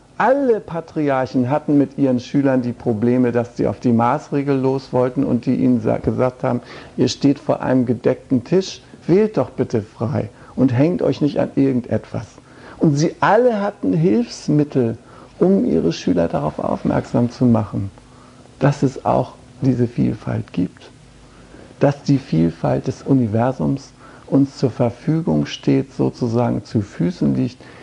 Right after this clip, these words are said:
wenn wir uns dafür öffnen. Alle hatten sie Hilfsmittel und Rinzai hat ein ausgeprägtes Hilfsmittel ständig angewendet.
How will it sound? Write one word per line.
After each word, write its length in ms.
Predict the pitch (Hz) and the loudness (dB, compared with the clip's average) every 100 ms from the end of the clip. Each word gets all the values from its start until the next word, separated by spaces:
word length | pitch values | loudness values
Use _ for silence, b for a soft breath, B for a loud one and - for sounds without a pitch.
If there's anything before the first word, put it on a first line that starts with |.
| B B | B B
wenn 440 | 110 151 165 156 | 2 4 4 2
wir 220 | 147 143 - | 2 0 0
uns 220 | 131 - | -4 -2
dafür 380 | 127 117 120 - | -4 -2 -4 -4
öffnen. 500 | 185 - 120 117 185 - - - - - - - - - - - B B B B B B B B - - | -10 -10 -4 -4 -4 -8 -20 -20 -20 -20 -20 -20 -20 -20 -20 -20 B B B B B B B B -20 -16
Alle 360 | - 156 170 143 | -2 2 2 2
hatten 280 | 147 156 123 | 0 0 0
sie 160 | 117 | 2
Hilfsmittel 680 | 110 143 151 - 127 - 123 - | 0 0 -4 -2 -2 -2 -6 -2
und 280 | 123 117 - - - - | 0 0 0 -14 -14 -4
Rinzai 800 | 110 139 196 170 165 139 139 - | 2 4 2 0 0 0 -2 -6
hat 260 | 117 113 - - | -2 -2 -4 -4
ein 420 | 117 131 151 143 - | 2 4 4 2 0
ausgeprägtes 1120 | 123 139 135 - 120 - 113 117 - 117 - - | 0 0 -2 -8 -8 0 0 0 -2 -6 -6 -2
Hilfsmittel 920 | 117 117 - - 113 104 - 110 107 110 B B B B B B B B B - - - | 0 0 -4 -4 0 0 0 -4 -4 -8 B B B B B B B B B -20 -20 -14
ständig 840 | - - 127 139 139 127 117 - - | -12 0 4 4 4 2 -2 -6 -6
angewendet. 1080 | 104 113 101 92 95 82 82 78 - - | 0 0 0 -4 -6 -4 -4 -8 -12 -18